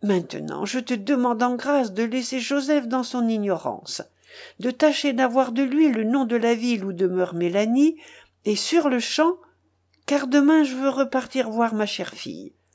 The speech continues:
Il ne l'épousera jamais, il ne le peut plus. Ah, que Mélanie doit être belle ! Quel charmant sourire elle me jetait,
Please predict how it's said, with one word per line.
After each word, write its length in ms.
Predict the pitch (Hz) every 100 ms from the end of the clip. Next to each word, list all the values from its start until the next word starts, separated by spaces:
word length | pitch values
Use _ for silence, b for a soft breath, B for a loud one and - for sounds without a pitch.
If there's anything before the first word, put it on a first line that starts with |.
| _ _ _ _ _ -
Il 180 | 220 202
ne 100 | 190
l'épousera 520 | 180 185 196 180 190
jamais, 600 | 190 254 277 330 269 196
il 100 | 196
ne 80 | 202
le 100 | 226
peut 200 | 214 233
plus. 400 | 226 220 196 - _ _ _ _ _ _ _ -
Ah, 340 | 160 175 160 -
que 100 | 160
Mélanie 580 | 151 165 151 156 170 170
doit 140 | 175 175
être 300 | 170 - 160
belle ! 420 | 170 160 147 - _ _ B B B B
Quel 220 | 311 285
charmant 520 | - - 285 247 247 240
sourire 520 | - 220 202 214 220
elle 120 | 220
me 140 | 220
jetait, 580 | 214 220 214 - 175 -